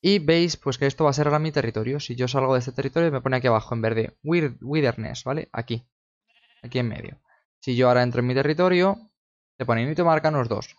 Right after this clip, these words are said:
Thaumcraft seis, que sería la descripción que hemos puesto, ¿vale? Pero aparte de eso,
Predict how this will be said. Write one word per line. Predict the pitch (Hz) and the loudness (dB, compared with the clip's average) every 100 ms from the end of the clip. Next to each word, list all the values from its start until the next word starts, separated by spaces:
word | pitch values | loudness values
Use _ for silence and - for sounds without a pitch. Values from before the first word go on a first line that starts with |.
| - | 0
Thaumcraft | 127 127 143 - | 0 2 -2 0
seis, | 110 - - | -4 -6 -8
que | 117 | -10
sería | 113 110 | -4 0
la | 117 | 2
descripción | 113 - 123 123 127 | 0 -2 -6 -4 -4
que | 120 | -4
hemos | 110 110 - | -4 -6 -10
puesto, | 101 - - _ _ | -16 -16 -20 _ _
¿vale? | - - 156 196 - - - - _ _ _ _ _ | -10 -2 0 0 -4 -20 -20 -20 _ _ _ _ _
Pero | 208 220 | 4 6
aparte | 208 214 202 165 | 6 4 4 2
de | 170 | 4
eso, | 185 - 139 | 2 0 -2